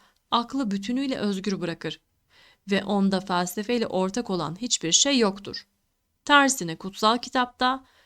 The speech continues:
felsefede kendilerine özgü temellere dayanırlar. Bunu mutlak olarak kanıtlamak ve sorunu baştan sona çözmek için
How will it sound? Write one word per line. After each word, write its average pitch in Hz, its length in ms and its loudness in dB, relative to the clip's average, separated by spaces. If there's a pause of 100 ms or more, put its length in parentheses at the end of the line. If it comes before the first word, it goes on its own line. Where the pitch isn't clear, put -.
(160)
felsefede 254 760 0
kendilerine 254 640 0
özgü 214 420 -2
temellere 196 600 0
dayanırlar. 156 600 -4 (960)
Bunu 196 200 4
mutlak 202 420 0
olarak 160 320 -2
kanıtlamak 180 760 -4
ve 175 260 -4
sorunu 208 560 0
baştan 240 460 0
sona 165 280 -8
çözmek 226 440 -4
için 240 340 -2